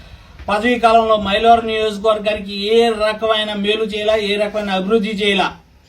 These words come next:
ఎవరిని పెంచలా. మైలవరం ప్రాంతానికి అన్యాయం చేస్తున్నారు. ఆయన కోరికను తీర్చే,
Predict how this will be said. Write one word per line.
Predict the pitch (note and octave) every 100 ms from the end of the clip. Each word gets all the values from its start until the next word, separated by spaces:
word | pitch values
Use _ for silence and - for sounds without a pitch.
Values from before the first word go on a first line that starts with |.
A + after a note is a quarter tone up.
| -
ఎవరిని | F3 G3+ A#3 B3 B3+
పెంచలా. | G#3 G3+ G#3 A#3 G3 - _ _ _ - _ _ _ _ _ _ _ _ _ _ _ -
మైలవరం | F#3 A#3 B3 G3+
ప్రాంతానికి | A#3 A#3 A#3 A3
అన్యాయం | G3+ A3+ A#3+ A#3+
చేస్తున్నారు. | A#3 A3+ A#3 A3 G3+ -
ఆయన | F3+ G#3
కోరికను | G#3 G#3+ B3 B3 A#3+
తీర్చే, | A3+ A3+ A3 A#3 A3